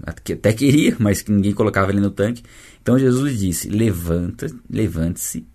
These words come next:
pegue seu leito e ande." Imediatamente o homem se viu curado e pegando o leito começou a andar.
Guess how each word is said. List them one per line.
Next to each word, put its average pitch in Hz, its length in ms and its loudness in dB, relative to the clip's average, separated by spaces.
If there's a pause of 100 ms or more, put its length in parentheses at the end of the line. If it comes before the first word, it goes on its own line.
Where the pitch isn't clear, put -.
(200)
pegue 135 320 0
seu 143 240 -4
leito 87 440 -4
e 104 260 -2
ande." 87 520 0 (1000)
Imediatamente 127 840 2
o 107 40 2
homem 110 180 0
se 107 160 -6
viu 98 220 -4
curado 85 840 -6 (800)
e 107 80 -2
pegando 110 520 0
o 110 40 -2
leito 101 360 -4
começou 104 500 -6
a 104 40 -4
andar. 85 380 -8